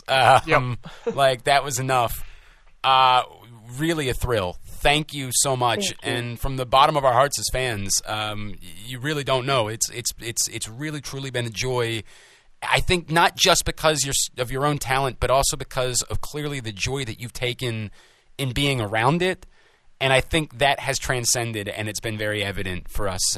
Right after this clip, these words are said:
Speaker 1: as, uh, pro wrestling fans. So it's, it's meant a lot,
Speaker 3: Aw.
Speaker 1: uh, and we really appreciate you taking the time for us. We can't wait to see you at M C W on February twenty-third. We're really looking forward to that.
Speaker 3: Me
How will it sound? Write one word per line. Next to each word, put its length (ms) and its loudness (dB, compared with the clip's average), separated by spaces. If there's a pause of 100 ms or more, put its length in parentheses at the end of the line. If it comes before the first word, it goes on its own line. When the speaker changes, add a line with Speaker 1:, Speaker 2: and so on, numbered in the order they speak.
Speaker 1:
as, 320 -8
uh, 120 -4
pro 200 -6
wrestling 400 -6
fans. 400 -10
So 180 -6
it's, 260 -6
it's 180 -10
meant 280 -8
a 60 -6
lot, 480 -6 (340)
Speaker 3:
Aw. 200 -8
Speaker 1:
uh, 20 -6
and 160 -4
we 80 -6
really 300 -4
appreciate 420 -4
you 60 -12
taking 240 -6
the 40 -10
time 220 -4
for 60 -2
us. 100 2
We 60 0
can't 260 0
wait 180 -2
to 60 -4
see 160 2
you 60 0
at 80 -2
M 100 -4
C 140 -2
W 400 -2 (360)
on 160 2
February 520 0
twenty-third. 460 -2
We're 60 -4
really 220 -4
looking 220 -8
forward 320 -8
to 60 -10
that. 280 -14 (500)
Speaker 3:
Me 480 2